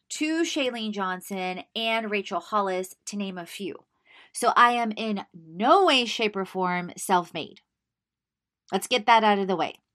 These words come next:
For life legacy, I pray, I write in my journal daily, and practice visualization, to name a few exercises that I have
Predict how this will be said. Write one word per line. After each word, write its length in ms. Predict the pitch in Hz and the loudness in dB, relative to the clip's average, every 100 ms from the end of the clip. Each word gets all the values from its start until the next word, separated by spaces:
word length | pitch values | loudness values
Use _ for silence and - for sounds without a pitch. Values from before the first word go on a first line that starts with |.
| _ _ _ _ _ - - | _ _ _ _ _ -20 -20
For 220 | - 240 | -4 -2
life 380 | 226 240 330 403 | 6 6 6 4
legacy, 480 | 269 202 185 - 185 | 2 2 0 -4 -6
I 180 | 180 170 - | -6 -8 -12
pray, 480 | - 233 262 269 - | -6 -4 -2 -4 -2
I 140 | 202 | -2
write 380 | 185 180 214 - | -2 0 -2 -2
in 120 | 247 | -6
my 120 | 247 | -6
journal 380 | 226 220 202 190 | -6 -4 -6 -4
daily, 460 | - 220 214 160 151 | -2 0 0 -4 -8
and 160 | 196 190 | -10 -8
practice 520 | - 196 214 247 208 | -2 -2 -2 -8 -6
visualization, 680 | 202 196 196 185 175 180 170 | -4 -4 -6 -6 -6 -8 -10
to 120 | - | -12
name 140 | 175 | -12
a 60 | 170 | -14
few 340 | - 247 269 - | -14 -8 -4 -2
exercises 840 | 175 - 185 175 170 170 170 165 - - - _ - | -4 -8 -8 -4 -4 -4 -6 -8 -14 -20 -20 _ 0
that 100 | 196 | 4
I 140 | 185 | 4
have 160 | 175 | 2